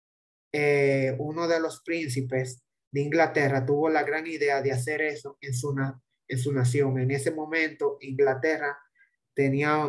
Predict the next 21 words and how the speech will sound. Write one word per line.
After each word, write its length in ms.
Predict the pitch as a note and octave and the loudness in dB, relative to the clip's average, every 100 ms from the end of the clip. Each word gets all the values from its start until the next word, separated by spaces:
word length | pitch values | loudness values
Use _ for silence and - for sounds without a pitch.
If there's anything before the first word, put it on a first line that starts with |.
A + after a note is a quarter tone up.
| B2+ - _ - | -4 -10 _ -12
un, 260 | C#3+ D3+ D3 | -6 -4 0
era 180 | C#3+ D3+ | 2 2
uno 220 | D#3 D3+ | 0 0
de 60 | D3 | 0
los 160 | B2+ | -2
países 440 | C3+ C#3 C#3+ C#3+ C#3 | -2 0 0 -4 -6
más 240 | C#3 B2+ | -8 -4
avanzados 680 | D3 C#3+ C3 B2 D#3 D3 C#3 | -2 -2 -2 -2 0 0 0
industrialmente. 1040 | B2+ B2+ - C#3+ C#3 B2+ B2 A#2+ B2 B2 - _ _ _ _ _ | 0 -2 -2 0 0 2 4 4 2 -6 -10 _ _ _ _ _
Entonces, 720 | D3 C#3+ C3+ F3 F3+ D3+ D3 B2 | -4 -4 2 4 4 2 -2 -2
planearon, 680 | C#3+ C#3 C3+ D#3 E3 C#3+ | 0 0 0 0 0 0
en 160 | C3+ C3+ | -2 -2
base 280 | D3+ - F3 | -2 2 2
a 100 | D#3+ | 2
esto, 320 | D3 - - | 0 -8 -8
crear 580 | C#3+ C3+ D3+ D3+ C#3 B2+ _ _ _ _ _ _ _ _ - - _ - | -4 2 4 4 2 -6 _ _ _ _ _ _ _ _ -20 -20 _ -4
un 220 | D3+ E3 | 0 2
estándar 680 | D#3 B2 E3 D#3 D3 C#3 C3+ | 2 2 0 2 2 2 2
de 300 | C3+ C3+ C3 | 0 0 -2
exposición 540 | B2+ - C#3 C3+ C#3 | -6 -8 -10 -8 -6
universal, 720 | C#3+ C#3+ C3+ B2+ D3+ C3+ B2+ | -4 0 0 0 2 2 0